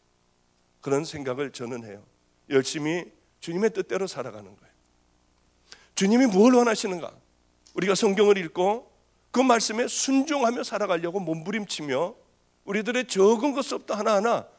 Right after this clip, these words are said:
변화시켜 나가고 그분의 뜻에 맞는 그런 삶을 살아가는 거죠. 만약에 열심히 우리가 그런 삶을 살아간다면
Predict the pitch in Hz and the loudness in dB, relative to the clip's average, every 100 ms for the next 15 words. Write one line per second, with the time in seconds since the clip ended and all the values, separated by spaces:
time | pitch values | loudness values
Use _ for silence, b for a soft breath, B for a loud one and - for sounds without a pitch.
0 | b b 165 185 202 - - 208 196 170 | b b 0 2 2 0 -2 0 2 0
1 | 165 208 269 b b - 226 269 269 262 | -2 -6 -8 b b -6 0 0 0 -4
2 | 262 233 170 196 120 _ _ _ _ _ | -2 0 0 -2 -6 _ _ _ _ _
3 | _ 240 269 247 214 220 214 170 143 120 | _ -2 -2 -2 -2 -4 -4 -4 -4 -6
4 | 98 - _ _ 131 127 131 151 175 - | -8 -20 _ _ -2 0 2 2 0 -4
5 | _ _ _ _ _ _ _ - 175 208 | _ _ _ _ _ _ _ -6 -2 0
6 | - 294 277 247 262 262 277 285 240 233 | 2 4 4 4 -2 -4 -6 -4 -4 -4
7 | 233 202 165 139 139 185 117 | -4 -2 0 2 0 0 -4